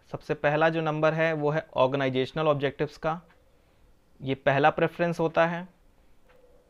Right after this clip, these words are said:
कि जो भी उन्होंने प्लानिंग में अपने गोल्स या टारगेट्स सेट किए हैं उनको पूरा करना।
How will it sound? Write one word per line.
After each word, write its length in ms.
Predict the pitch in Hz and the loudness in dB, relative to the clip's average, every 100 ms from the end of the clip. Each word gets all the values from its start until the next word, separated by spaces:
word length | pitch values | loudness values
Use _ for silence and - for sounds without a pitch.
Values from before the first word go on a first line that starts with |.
| _ | _
कि 320 | - 196 233 - _ _ _ _ - | -2 -2 -2 -6 _ _ _ _ -16
जो 340 | 123 117 170 | -10 0 2
भी 180 | 170 208 | 2 2
उन्होंने 320 | 202 180 185 | 2 0 -2
प्लानिंग 480 | 190 170 147 156 180 | 2 6 6 6 0
में 80 | 180 | 0
अपने 480 | 170 170 170 175 - - _ _ 143 | -2 -2 -2 -4 -8 -20 _ _ -16
गोल्स 520 | 117 147 160 180 175 | -6 0 2 2 2
या 80 | 160 | 4
टारगेट्स 460 | 151 139 143 151 | 6 6 4 -2
सेट 240 | - 147 - | 0 -2 -2
किए 240 | 165 165 | -4 -2
हैं 280 | 170 165 175 _ _ _ _ _ - | -4 -8 -12 _ _ _ _ _ -10
उनको 220 | 139 147 | -6 -4
पूरा 340 | 170 135 127 113 | -4 0 2 2
करना। 360 | 113 110 107 | -2 -8 -12